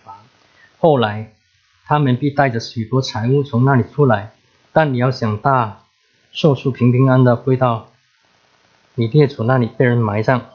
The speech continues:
十六节，到了第四代，他们必回到这地，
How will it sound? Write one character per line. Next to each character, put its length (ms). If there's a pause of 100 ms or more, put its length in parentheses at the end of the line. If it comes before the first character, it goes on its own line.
十 160
六 200
节， 160 (720)
到 200
了 140
第 180
四 280
代， 320 (520)
他 140
们 220
必 120
回 220
到 160
这 260
地， 360